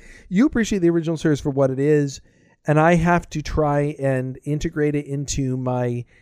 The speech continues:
into the canon of everything else. So I see those Klingons and I go, "Those Klingons aren't right," because I don't see it all as this came first and they built on. I know I should,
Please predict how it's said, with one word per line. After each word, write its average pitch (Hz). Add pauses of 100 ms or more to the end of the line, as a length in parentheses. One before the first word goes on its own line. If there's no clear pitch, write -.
(100)
into 151
the 143
canon 165
of 135
everything 131
else. - (280)
So 151
I 165
see 220
those 196
Klingons 175
and 151
I -
go, 143
"Those 190
Klingons 143
aren't 151
right," 196 (680)
because 139 (280)
I 151
don't 180
see 233
it 175
all 147
as 131
this 170
came 156
first 151
and 139
they 131
built 135
on. 131 (180)
I 143
know 160
I 160
should, 214